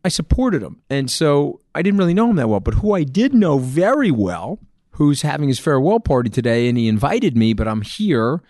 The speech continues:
and Jeff Sessions flew out to Washington to his farewell party, is Ralph Rosen.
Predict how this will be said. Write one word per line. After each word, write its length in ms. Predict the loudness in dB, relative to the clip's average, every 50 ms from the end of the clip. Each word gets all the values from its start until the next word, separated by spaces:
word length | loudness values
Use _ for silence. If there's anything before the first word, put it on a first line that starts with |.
| _ _ _ _ _ _ _ _ _ -4
and 140 | -4 -2
Jeff 240 | 0 0 -2 -2 -2
Sessions 680 | -6 -6 -4 -4 -4 -4 -4 -6 -6 -6 -6 -6 -8 -8
flew 380 | -8 -6 -2 0 0 0 0 -2
out 300 | -4 -4 -4 -4 -4 -4
to 80 | -6 -6
Washington 680 | -6 -6 -4 -4 -4 -4 -4 -6 -6 -4 -4 -4 -2
to 160 | -2 -2 -2 -2
his 120 | -2 -6
farewell 680 | -8 -8 -4 -4 -2 -2 -2 -4 -4 -4 -2 -2 -2 -2
party, 480 | 0 0 -2 0 -2 -2 -4 -4 -4
is 180 | -6 -6 -4 -4
Ralph 240 | -2 -2 -2 -4 -4
Rosen. 400 | -4 -4 -4 -4 -8 -10 -14